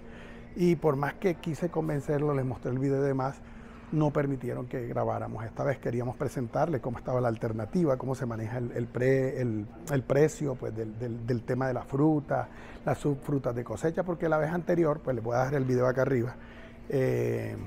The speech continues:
pues, lo hicimos de una forma que fue de las comidas. Entonces, pues, ahí les dejo, ahí les dejo, pues,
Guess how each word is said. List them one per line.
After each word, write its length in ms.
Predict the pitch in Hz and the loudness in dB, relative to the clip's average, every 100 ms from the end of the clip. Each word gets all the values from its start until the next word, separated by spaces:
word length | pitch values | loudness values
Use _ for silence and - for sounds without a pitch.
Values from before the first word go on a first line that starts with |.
| 104 | -6
pues, 320 | 127 113 - - | -2 -2 -4 -4
lo 100 | 135 | -2
hicimos 320 | 123 139 135 | 0 0 0
de 60 | 131 | 0
una 140 | 135 | -2
forma 340 | 127 131 127 131 | -2 -4 -4 -6
que 100 | 120 | -6
fue 180 | 135 | -2
de 100 | 120 | 0
las 120 | 120 - | 0 -4
comidas. 400 | - 208 - - | -8 -10 -10 -12
Entonces, 320 | - 139 175 | -4 -2 0
pues, 180 | - 127 | 0 0
ahí 80 | 156 | 0
les 120 | 185 | 0
dejo, 160 | 196 196 - - | -2 -4 -12 -12
ahí 80 | 143 | -6
les 100 | 143 | -2
dejo, 200 | 151 156 | 0 0
pues, 220 | 156 131 | 0 -2